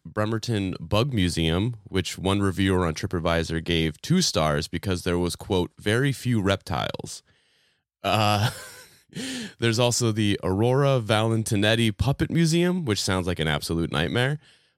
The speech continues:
but it's also home to the Puget Sound Naval Shipyard. See, because of Berm-,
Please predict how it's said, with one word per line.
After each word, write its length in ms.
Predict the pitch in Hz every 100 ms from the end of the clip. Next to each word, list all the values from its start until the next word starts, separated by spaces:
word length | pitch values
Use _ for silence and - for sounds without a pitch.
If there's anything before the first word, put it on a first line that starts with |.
| -
but 120 | 104
it's 100 | 101
also 280 | 156 165 139
home 220 | 117 110
to 100 | 104
the 80 | 92
Puget 440 | - 135 131 113
Sound 460 | - 104 98 90 85
Naval 320 | 90 95 87
Shipyard. 680 | - - 110 80 50 50 - _ _ -
See, 300 | - 101 92 - _ _ _ _ _ _ -
because 300 | - 139 143
of 100 | 127
Berm-, 340 | 104 110 110